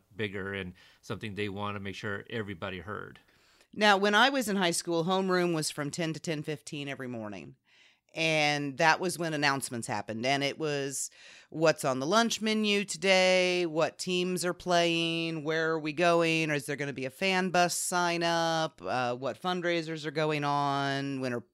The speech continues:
Speaker 2: tryouts for the school play. Um, and then my senior year, they started that Channel One thing where Lisa Ling came from.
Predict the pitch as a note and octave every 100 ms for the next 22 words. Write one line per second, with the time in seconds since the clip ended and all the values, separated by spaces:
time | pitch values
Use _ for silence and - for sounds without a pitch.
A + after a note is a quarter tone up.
0 | _ - B2 A2 A2 A2 - G#2 - G#2+
1 | - G3 F#3+ F#3 F3 E3 - - - -
2 | - _ - C3+ C#3 C3 B2+ B2 A2+ C3
3 | - D3 D#3 D#3 D3+ D3+ C#3+ C#3 - A3
4 | A3 G3 F3+ F3 D#3+ - D#3+ D3+ C3+ C3
5 | - E3+ D3+ C3+ C3+ C#3+ E3+ G#3 G#3+ _
6 | - G3 A#3 G3 E3 D#3 E3 D#3+ D#3 E3
7 | E3+ F#3 F#3+ G3+ A#3